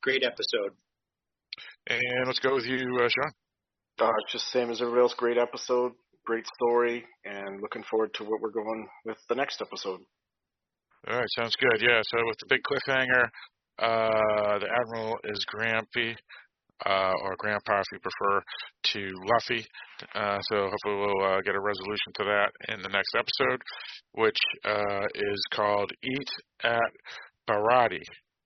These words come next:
Speaker 2: uh, directed by Tim Southam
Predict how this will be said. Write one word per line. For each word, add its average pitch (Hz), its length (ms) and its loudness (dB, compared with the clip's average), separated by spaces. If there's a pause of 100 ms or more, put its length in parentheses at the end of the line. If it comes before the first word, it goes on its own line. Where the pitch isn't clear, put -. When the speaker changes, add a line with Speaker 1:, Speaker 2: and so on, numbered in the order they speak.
(400)
Speaker 2:
uh, 95 260 2 (120)
directed 107 280 2
by 98 180 2 (240)
Tim 117 300 -2 (320)
Southam 143 320 4